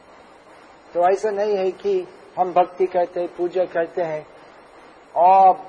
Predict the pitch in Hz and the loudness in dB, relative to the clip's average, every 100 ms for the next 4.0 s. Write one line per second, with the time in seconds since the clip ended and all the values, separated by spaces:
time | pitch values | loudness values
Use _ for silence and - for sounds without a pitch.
0 | - - - - 143 - 160 190 190 185 | -20 -20 -20 -20 -20 -2 2 2 2 -2
1 | 180 170 160 - - - _ - 196 196 | -2 -2 -6 -16 -20 -20 _ -8 -4 -2
2 | - 180 180 160 165 160 147 139 131 - | 0 0 2 0 2 0 0 -6 -6 -14
3 | 117 110 131 147 156 180 170 156 156 143 | -18 -18 -14 -12 -8 -8 -8 -10 -12 -16